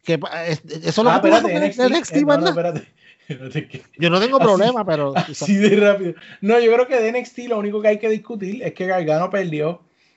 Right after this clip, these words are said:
Speaker 2: contra Leo Rush. Digo, Leon Ruff. Eh, un sin na-, un don nadie en, en A E W.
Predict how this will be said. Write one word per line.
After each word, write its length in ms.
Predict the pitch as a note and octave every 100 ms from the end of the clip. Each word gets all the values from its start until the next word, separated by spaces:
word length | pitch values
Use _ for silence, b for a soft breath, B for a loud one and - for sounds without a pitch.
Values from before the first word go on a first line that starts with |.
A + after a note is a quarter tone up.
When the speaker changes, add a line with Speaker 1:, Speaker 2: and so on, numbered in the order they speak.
| _
Speaker 2:
contra 460 | - D3+ C#3 D3+ C#3
Leo 300 | C3 D3+ F#3+
Rush. 280 | E3+ D#3+ E3
Digo, 500 | F#3+ G3 F3+ C3+ -
Leon 580 | - C#3+ E3+ F#3+ A3 G#3+
Ruff. 480 | D3 D#3 E3 C#3 - _ _ _ _ -
Eh, 640 | C#3+ C#3+ C#3 C3+ C3+ D3
un 320 | - D3 D#3
sin 240 | D#3+ G3 F3+
na-, 180 | D3+ C#3
un 180 | C#3 D3+
don 180 | F#3
nadie 460 | F3+ D#3+ C4+ G3 D#3
en, 100 | D3
en 260 | D#3+ D3 D3
A 160 | E3
E 20 |
W. 380 | G3 D3 D3+ A3+